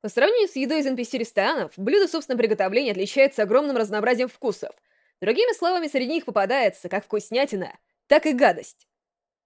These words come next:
Например, мясо дрожащих быков этого уровня очень жёсткое. Жуёшь, жуёшь и никак не можешь прожевать. При этом у редких дрожащих коров оно вполне себе сносное.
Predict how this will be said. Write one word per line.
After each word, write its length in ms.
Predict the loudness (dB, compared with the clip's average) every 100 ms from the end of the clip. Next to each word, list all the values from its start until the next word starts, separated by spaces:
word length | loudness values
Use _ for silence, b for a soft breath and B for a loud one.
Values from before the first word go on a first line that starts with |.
| _ _ _ -8
Например, 460 | -2 2 4 4
мясо 280 | 4 0 0
дрожащих 460 | 2 4 4 2 -4
быков 360 | -4 -2 -2
этого 260 | 0 0 2
уровня 380 | 2 2 -2 -2
очень 320 | -2 0 -2
жёсткое. 680 | 0 0 -2 -8 -10 -10 -16 _ _ -8
Жуёшь, 400 | 0 6 6 4
жуёшь 340 | 0 0 0
и 60 | -2
никак 280 | 2 2
не 80 | 2
можешь 240 | -2 -2 0
прожевать. 520 | -2 0 -4 -8 -20 _ _ _ -6
При 140 | -2
этом 240 | 0 0 0
у 40 |
редких 320 | 0 -2 -4
дрожащих 480 | 2 6 4 4 -6
коров 380 | -4 2 2 2
оно 120 | -4
вполне 280 | 0 0 0
себе 180 | -4 -4
сносное. 600 | -2 -4 -4 -10 -10